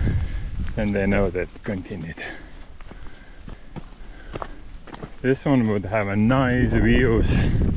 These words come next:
Unfortunately, there is no view today. Whew. <laughs> It's not easy. Anyway, I'm at the Bold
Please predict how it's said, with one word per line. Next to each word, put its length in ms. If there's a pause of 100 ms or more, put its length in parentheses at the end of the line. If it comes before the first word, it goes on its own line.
(800)
Unfortunately, 1000 (1300)
there 160
is 120
no 360
view 320
today. 520 (1500)
Whew. 420
<laughs> 40 (1700)
It's 480
not 320
easy. 440 (1160)
Anyway, 520 (440)
I'm 240
at 240
the 80
Bold 500